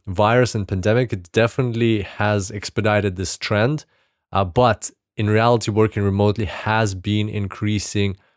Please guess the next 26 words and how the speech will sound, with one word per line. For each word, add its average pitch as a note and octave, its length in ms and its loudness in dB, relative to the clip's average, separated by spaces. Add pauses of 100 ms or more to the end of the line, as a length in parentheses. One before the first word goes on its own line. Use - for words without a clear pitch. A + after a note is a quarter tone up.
(120)
over G#2+ 140 4
the - 20 0
past A2+ 300 0
couple G#2 240 0
of G2 60 0
years. B2 280 2
For B2+ 160 4
example, A#2 540 4
just A2+ 260 2
in A#2 80 2
the A2 80 4
U G#2+ 220 6
S G2+ 160 0
alone, A#2+ 480 4
as A2+ 260 2
of G#2 160 4
February D3+ 560 4
this G#2+ 300 0
year, G2+ 200 2
so G2 220 -2
just G2+ 260 0
before G#2 540 2
the, F#2+ 420 2 (240)
uh, - 200 -10
virus F#2+ 560 0
really, G2 340 0